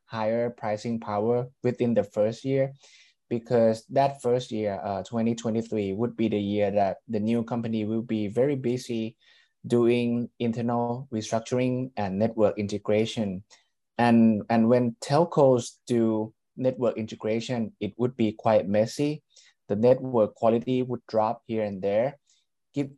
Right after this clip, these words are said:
giving Advance the opportunities to steal market share. So I believe that in the first year of operation of the new company,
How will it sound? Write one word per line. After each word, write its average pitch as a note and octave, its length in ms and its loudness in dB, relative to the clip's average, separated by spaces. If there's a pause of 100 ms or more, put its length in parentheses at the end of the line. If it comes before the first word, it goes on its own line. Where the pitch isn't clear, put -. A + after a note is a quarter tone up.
(180)
giving D#3 320 0
Advance A#2 540 0
the G2 160 -4
opportunities A#2 640 -4
to G#2 200 -4
steal G#2 260 0
market G#2 380 -2
share. F#2+ 320 -2 (460)
So C3+ 180 6
I C3+ 80 10
believe D#3+ 400 4
that C#3+ 320 6
in B2 80 -2
the A2+ 100 2
first B2+ 360 0
year A#2 220 0
of G#2 300 -2 (360)
operation A#2+ 680 -4
of A2+ 160 -2
the A2+ 80 -4
new G#2 220 -4
company, A#2 640 0